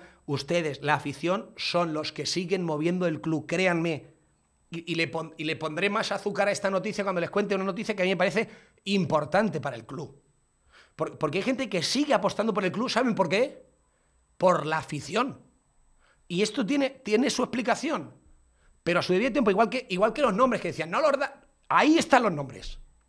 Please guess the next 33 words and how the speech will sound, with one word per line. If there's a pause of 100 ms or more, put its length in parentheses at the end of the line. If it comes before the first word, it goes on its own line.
(880)
Ahí
están
los
nombres. (2500)
¿Quién
son? (440)
Yo
no
lo
sé.
Yo
solo
les
digo (640)
que (120)
a
mí
la
persona
que
me
ha
contado
esta
información
de
CaixaBank (400)
no
es
un
pelele. (500)
No,
no,